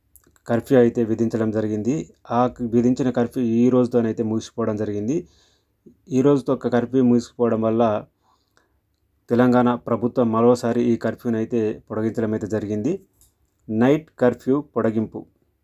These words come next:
తెలంగాణ రాష్ట్రంలో కరోనా కట్టడి విషయంలో తెలంగాణ సర్కార్ కీలక నిర్ణయం తీసుకుంది.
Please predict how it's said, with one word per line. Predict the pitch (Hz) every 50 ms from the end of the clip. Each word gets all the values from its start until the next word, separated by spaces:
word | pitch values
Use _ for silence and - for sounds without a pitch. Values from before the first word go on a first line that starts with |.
| _ _
తెలంగాణ | - 120 123 131 131 131 131 135
రాష్ట్రంలో | 123 131 127 - - 123 127 123 127
కరోనా | 120 123 117 120 120 120 120
కట్టడి | 117 120 117 - 120 113
విషయంలో | 110 113 117 - 113 113 110 113
తెలంగాణ | - 113 107 110 110 107 110 107 107
సర్కార్ | 104 107 - - - 110 101
కీలక | 87 - 110 104 110 101
నిర్ణయం | 110 107 107 104 107 107 107
తీసుకుంది. | 98 110 101 - - 110 107 113 147